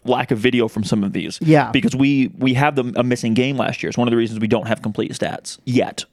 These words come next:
Speaker 1: We're gonna work on it.
Speaker 2: Yeah. So, uh, Alex, when you, when you watch this on YouTube, 'cause you don't listen, uh, when you watch this on YouTube, if you can start gathering some, uh, some of the documents from last year on,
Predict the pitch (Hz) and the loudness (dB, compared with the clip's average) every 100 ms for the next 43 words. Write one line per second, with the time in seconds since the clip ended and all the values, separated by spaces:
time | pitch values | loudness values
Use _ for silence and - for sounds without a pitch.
0 | - 110 113 101 - - - - - 139 | -2 0 2 0 -2 -6 -12 -16 -4 -4
1 | 143 - - - 135 131 - _ _ _ | -4 -14 -4 2 2 0 -6 _ _ _
2 | 127 123 120 117 - _ _ _ - - | -2 -2 -2 -6 -12 _ _ _ -6 2
3 | 143 143 135 131 135 131 127 120 139 135 | 4 4 0 -2 0 2 0 0 0 2
4 | 131 131 123 - 123 - 123 123 117 120 | 2 2 2 0 -2 0 0 0 2 0
5 | 123 - 117 113 120 - 120 123 127 113 | 0 -2 -4 -2 -6 -6 -6 -6 -8 -10
6 | - - - _ - 135 127 143 143 139 | -18 -20 -20 _ 0 2 4 4 4 2
7 | 135 - 135 127 127 131 117 120 - 131 | -2 -4 -4 -4 -4 -4 -4 -6 -8 -4
8 | 143 127 127 - 120 117 120 113 117 117 | -4 -2 -2 -2 -2 -2 -4 -2 0 0
9 | 117 113 113 - _ _ _ - 135 127 | 0 -6 -8 -14 _ _ _ 0 0 2
10 | 123 120 117 123 - 120 123 120 113 131 | -2 -2 -2 -6 -4 -4 -2 -2 -4 -6
11 | 123 120 - - - | -6 -6 -8 -10 -12